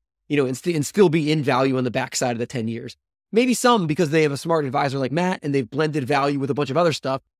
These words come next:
And so they don't see the, the underperformance in value as much. But most people are gonna be looking at the line item in the portfolio and being like, "You know what? I've, I've had enough of this." And it's probably gonna be at the time where you really wanna be in that, not the time you wanna be going out of it. So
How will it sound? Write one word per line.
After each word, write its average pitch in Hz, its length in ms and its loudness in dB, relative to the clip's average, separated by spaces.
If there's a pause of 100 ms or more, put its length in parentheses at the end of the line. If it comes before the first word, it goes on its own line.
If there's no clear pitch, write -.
(140)
And 135 100 -4
so - 80 -4
they 151 80 0
don't 147 200 0
see 131 540 -4 (380)
the, 143 280 -2
the 139 200 -2
underperformance 135 540 -2
in 131 80 -2
value 127 320 0
as 113 80 -4
much. 120 260 -4
But 151 160 0 (300)
most 214 320 4
people 160 280 0
are 151 40 2
gonna 147 120 2
be 143 80 0
looking 156 260 2
at 139 60 0
the 135 80 -4
line 135 280 0
item 135 180 0
in 131 80 0
the 127 60 -2
portfolio 123 580 -2
and 120 80 0
being 123 180 0
like, 127 160 -4
"You 151 80 0
know 156 100 4
what? 151 200 2 (160)
I've, 147 160 -4
I've 143 120 0
had 127 120 0
enough 127 240 -8
of 120 60 -10
this." 120 240 -6 (320)
And 151 100 2
it's 147 100 -2
probably 180 360 4
gonna 175 120 4
be 151 120 2
at 143 60 -2
the 135 60 -4
time 131 460 -4 (300)
where 139 180 -2
you 131 160 0
really 151 240 2
wanna 135 240 0
be 127 160 -4
in 131 140 0
that, 123 200 -2
not 131 180 -2
the 143 60 -10
time 135 200 -4
you 127 80 -2
wanna 127 120 -2
be 123 120 -2
going 120 260 -2
out 120 160 -8
of 110 80 -8
it. 120 140 -8
So 135 320 0